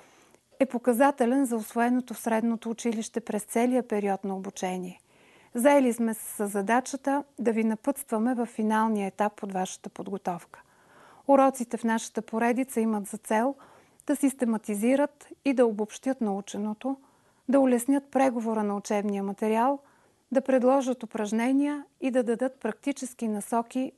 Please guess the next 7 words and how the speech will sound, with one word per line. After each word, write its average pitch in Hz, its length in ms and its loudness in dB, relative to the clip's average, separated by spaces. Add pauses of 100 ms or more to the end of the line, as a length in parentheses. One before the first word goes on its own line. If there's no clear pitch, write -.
за 226 160 -6
справяне 214 640 0
с 226 280 -10
изпитните 214 600 -8
въпроси 233 560 -4
и 220 60 -4
задачи. 175 580 -8